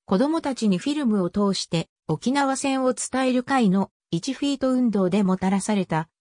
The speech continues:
フィルムにこの写真と同じ場面を撮影したものが含まれていることが判明し、テレビニュースなどで紹介される。千九百八十六年からは運動で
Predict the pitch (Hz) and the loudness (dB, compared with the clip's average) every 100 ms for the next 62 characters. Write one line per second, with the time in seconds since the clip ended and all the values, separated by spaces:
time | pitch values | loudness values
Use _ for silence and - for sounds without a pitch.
0 | _ - 294 302 233 196 185 - _ - | _ -6 -4 0 2 4 2 -4 _ -2
1 | 202 254 - 240 277 269 269 262 247 247 | 0 0 -2 -4 -2 -2 0 2 4 2
2 | 277 254 302 285 202 160 - 156 226 220 | 0 0 0 2 2 2 -2 -4 2 2
3 | 214 - 240 220 220 196 160 - 214 240 | 2 -2 0 2 2 0 0 0 0 2
4 | 208 180 165 156 - _ _ 196 190 285 | 0 0 0 0 -4 _ _ 0 2 2
5 | 202 - 190 208 196 185 - 170 - _ | 0 0 2 4 4 2 -2 -2 -6 _
6 | _ 208 285 302 294 285 262 - 233 196 | _ 0 2 0 0 0 0 2 2 4
7 | 170 160 - 165 - 190 175 180 165 156 | 2 0 0 -2 0 0 0 -2 -2 0
8 | 151 - _ _ _ _ _ _ _ - | -2 -8 _ _ _ _ _ _ _ -8
9 | 302 330 - 285 277 233 - 160 175 - | -4 -4 -4 -2 0 -2 -2 -4 -4 -4
10 | 269 277 277 254 - 262 233 208 185 160 | -2 0 0 0 -2 0 0 0 0 2
11 | 151 156 226 247 233 214 | 2 2 2 2 2 2